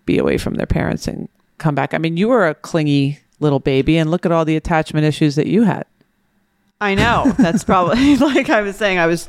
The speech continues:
Speaker 2: I was too attached. That was the, the issue. <laughs> But
Speaker 1: I, I always
Speaker 2: that's a great
Speaker 1: think about
Speaker 2: point.
Speaker 1: you as,
Speaker 2: Yeah.
Speaker 1: like, that little clingy little monkey. Um, it was
Speaker 2: Yeah.
Speaker 1: very cute, but maybe, you know, maybe it didn't serve you always the best.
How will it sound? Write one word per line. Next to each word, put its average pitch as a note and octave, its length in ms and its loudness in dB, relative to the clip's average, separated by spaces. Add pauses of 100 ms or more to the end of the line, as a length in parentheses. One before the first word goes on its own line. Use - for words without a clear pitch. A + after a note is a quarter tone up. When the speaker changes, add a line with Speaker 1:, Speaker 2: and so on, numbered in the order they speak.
Speaker 2:
I G4+ 200 4
was F3+ 180 -8
too C#4+ 180 0
attached. - 540 -2
That E3 160 2
was - 180 -4
the, E3 340 -2 (640)
the F3+ 140 -6
issue. - 460 -6
<laughs> - 680 0
But C4 320 0 (280)
Speaker 1:
I, A3 160 2
I G#3 260 2
always A#3+ 200 2
Speaker 2:
that's G#3+ 60 0
a - 20 -6
great G3+ 160 2
Speaker 1:
think G3 100 2
about F3+ 80 2
Speaker 2:
point. F3 100 -2
Speaker 1:
you F#3 180 2
as, F3 140 2
Speaker 2:
Yeah. F3+ 60 0
Speaker 1:
like, E3 160 -2
that E3 180 0
little F3 420 2 (120)
clingy E3+ 460 2
little D#3+ 260 2
monkey. D#3 680 -2
Um, C#3+ 500 0
it E3+ 180 -4
was E3+ 160 0
Speaker 2:
Yeah. - 40 -10
Speaker 1:
very E3+ 260 0
cute, - 480 -2
but - 220 -2
maybe, D#3 460 2
you C#4 120 0
know, F3 340 0 (1040)
maybe D#3+ 320 0
it D#3 160 0 (760)
didn't D#3 260 0
serve D3+ 300 0
you D3+ 340 2
always E3 500 0
the - 100 -6
best. - 500 -4